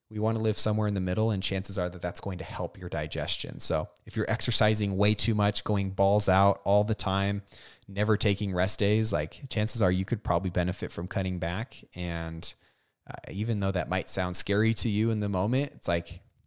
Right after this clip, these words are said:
that is likely going to be a net benefit for you in terms of your progress and your adaptations and making, you know, progressions in your workouts over time and with your body composition,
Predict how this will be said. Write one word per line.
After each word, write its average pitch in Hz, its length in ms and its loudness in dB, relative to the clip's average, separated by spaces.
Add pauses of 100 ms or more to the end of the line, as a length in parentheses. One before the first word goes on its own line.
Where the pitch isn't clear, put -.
that 107 160 2
is 107 180 0
likely 101 400 0
going 98 220 0
to 95 60 -2
be 90 200 -2
a 87 40 -2
net 92 360 -4
benefit 95 460 -4
for 95 120 -4
you 98 200 0
in 92 80 0
terms 95 300 0
of 82 120 -2
your 85 100 -2
progress 98 640 0
and 95 180 -2
your 90 120 -4
adaptations 95 720 0
and 98 120 0
making, 104 380 0 (460)
you 117 80 -2
know, 104 100 2
progressions 110 640 2
in 120 80 2
your 117 120 2
workouts 110 420 2
over 120 200 4
time 113 300 0
and 113 140 2
with 101 140 -2
your 107 100 2
body 98 240 2
composition, 110 680 -2